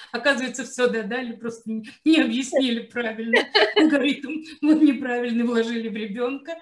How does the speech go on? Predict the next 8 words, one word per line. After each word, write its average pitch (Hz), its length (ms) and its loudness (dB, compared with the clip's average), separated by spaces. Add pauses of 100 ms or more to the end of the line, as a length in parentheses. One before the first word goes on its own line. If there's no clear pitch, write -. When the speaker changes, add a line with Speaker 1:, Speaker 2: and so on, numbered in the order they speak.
(120)
Speaker 2:
Ну, 269 100 0
а 262 80 2
продукты 269 560 2
забрали 277 480 2
домой? 170 420 -2
Speaker 1:
Самое 605 440 -4
трудное 302 560 4
было, 202 480 -2